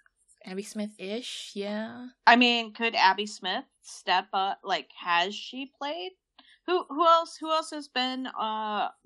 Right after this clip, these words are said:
Speaker 2: playing for the national team recently?
Speaker 1: I mean, they called in Casey Murphy from France to get a look. That kid is, like, six foot, I wanna say. But then again,
Speaker 2: Yeah.
Speaker 1: she's also a kid, and she's been playing
Speaker 2: Right.
Speaker 1: in France.
Speaker 2: I don't know, man.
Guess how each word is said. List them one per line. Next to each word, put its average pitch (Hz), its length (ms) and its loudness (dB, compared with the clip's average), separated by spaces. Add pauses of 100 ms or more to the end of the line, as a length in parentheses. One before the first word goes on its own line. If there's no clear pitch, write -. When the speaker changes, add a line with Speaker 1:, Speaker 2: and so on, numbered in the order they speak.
Speaker 2:
playing 226 300 -4
for 208 360 -6
the 202 60 -18
national 202 380 -10
team 208 300 -8 (240)
recently? - 440 -6 (140)
Speaker 1:
I 226 80 -6
mean, 240 160 -2
they 240 80 -2
called 233 260 -6
in 240 120 -4
Casey 220 340 -6
Murphy 202 640 -6 (760)
from 175 200 -12
France 180 520 -6
to 185 100 -14
get 160 120 -6
a 156 80 -4
look. 147 420 -6
That 190 140 -10
kid 240 180 -8
is, 202 200 -10
like, 180 220 -12
six - 340 -12
foot, 208 340 -8
I 226 120 -10
wanna 240 240 -10
say. 262 380 -12 (260)
But 151 260 -12
then 180 140 -4
again, 190 160 2
Speaker 2:
Yeah. 185 40 0
Speaker 1:
she's 185 160 -4
also 175 280 -4
a 139 60 -8
kid, 160 460 -8 (120)
and 151 100 -12
she's 160 120 -12
been 160 120 -8
playing 170 220 -2
Speaker 2:
Right. 202 220 10
Speaker 1:
in 143 140 -4
France. - 280 -16 (760)
Speaker 2:
I 214 120 8
don't 233 160 10
know, 170 220 8
man. 139 420 -6